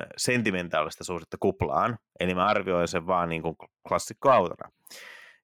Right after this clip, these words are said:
Ja se on kolmekymmentäluvun auton rajoitteita, mutta se on ollut järjettömän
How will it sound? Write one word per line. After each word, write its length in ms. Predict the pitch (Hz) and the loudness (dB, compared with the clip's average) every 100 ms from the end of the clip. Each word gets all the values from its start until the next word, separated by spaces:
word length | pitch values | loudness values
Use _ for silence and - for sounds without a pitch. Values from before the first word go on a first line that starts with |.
| 107 | 2
Ja 360 | 98 90 90 78 113 110 87 - - | 6 6 4 -2 -12 -20 -18 -18 -4
se 100 | - | 0
on 280 | 113 107 98 | 2 2 2
kolmekymmentäluvun 580 | 120 143 143 117 107 98 | 2 2 2 0 2 2
auton 260 | 90 - | 2 0
rajoitteita, 680 | - 143 131 - 95 92 73 | 0 0 0 0 0 2 0
mutta 280 | 87 98 - | 0 -2 -2
se 100 | 101 | 0
on 120 | 95 | 2
ollut 240 | 98 95 - | 2 0 0
järjettömän 640 | 120 120 - 92 87 87 | 0 0 0 0 0 -2